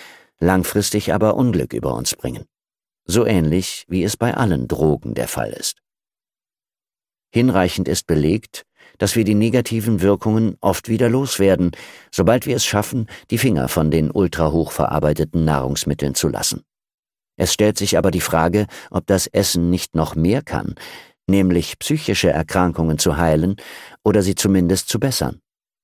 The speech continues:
Vor wenigen Jahrzehnten noch wäre dies von Medizinern als Unfug und absurde Idee abgetan worden. Dann aber verstanden wir immer mehr, wie der Darm und das Gehirn in Verbindung miteinander stehen,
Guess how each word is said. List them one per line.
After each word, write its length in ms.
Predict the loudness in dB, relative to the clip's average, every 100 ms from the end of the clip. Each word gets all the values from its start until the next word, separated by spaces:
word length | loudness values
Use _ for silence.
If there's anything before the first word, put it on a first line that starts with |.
| _ _ _ _ _ _ _
Vor 300 | 0 2 4
wenigen 320 | 2 2 2
Jahrzehnten 680 | 2 0 0 0 0 0 0
noch 220 | 0 0
wäre 300 | 2 2 2
dies 240 | 0 -2 -2
von 160 | 0
Medizinern 680 | 0 0 -2 -2 0 0 0
als 260 | -2 -6 -2
Unfug 680 | -2 -2 -2 -4 -4 -10 -8
und 220 | -6 -2
absurde 480 | -2 0 2 2 0
Idee 520 | -2 -4 -2 0 0
abgetan 600 | -2 -6 -8 -8 -10 -8
worden. 340 | -10 -12 -16 -20 _ _ _ _ _ 0
Dann 140 | 2
aber 180 | 4 2
verstanden 640 | 0 -2 0 0 0 0
wir 160 | 2 0
immer 240 | 2 2
mehr, 360 | 2 2 2 0
wie 80 | 0
der 140 | 0
Darm 520 | 2 0 2 0 0
und 200 | -2 -2
das 180 | -2 -2
Gehirn 520 | -2 0 0 0 0
in 120 | 0
Verbindung 540 | 0 0 0 0 0 0
miteinander 480 | 0 0 0 0 0
stehen, 440 | 0 0 0 -2